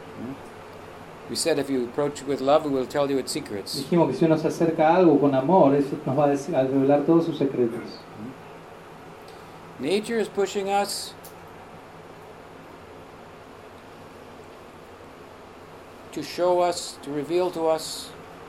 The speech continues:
Speaker 1: through negative impetus
Speaker 2: La naturaleza nos está empujando, llevando en una dirección a través del ímpetu negativo, intenta mostrarnos, revelarnos algo.
Speaker 1: that she has a soul.
Speaker 2: Y lo que nos quiere mostrar es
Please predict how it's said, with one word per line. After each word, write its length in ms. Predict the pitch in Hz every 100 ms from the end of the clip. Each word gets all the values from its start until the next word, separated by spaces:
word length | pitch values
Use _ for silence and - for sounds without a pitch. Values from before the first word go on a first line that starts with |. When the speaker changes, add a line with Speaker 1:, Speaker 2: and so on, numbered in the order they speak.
| -
Speaker 1:
through 140 | 147
negative 360 | 160 208 196 175
impetus 640 | 165 127 - 104 - - - - 135
Speaker 2:
La 60 |
naturaleza 540 | 139 135 156 160 180 190
nos 120 | 160
está 180 | 156 180
empujando, 520 | 175 139 - 202 165
llevando 320 | 139 156 175
en 40 | 175
una 160 | 165
dirección 460 | 147 139 135 208 196
a 100 | 156
través 220 | 156 160
del 160 | 143 165
ímpetu 360 | 175 165 165
negativo, 560 | 151 143 127 - 202 143
intenta 440 | 131 151 151 151
mostrarnos, 500 | 139 123 175 170 160
revelarnos 540 | 143 131 139 143 139 -
algo. 260 | 127 107 107 - - -
Speaker 1:
that 140 | 123
she 140 | 139
has 640 | 117 151 156 160 156 - - -
a 40 |
soul. 380 | - 120 113 90 - - -
Speaker 2:
Y 20 |
lo 120 | 160
que 80 | 143
nos 120 | 147
quiere 180 | - 175
mostrar 380 | 165 143 180
es 60 | 180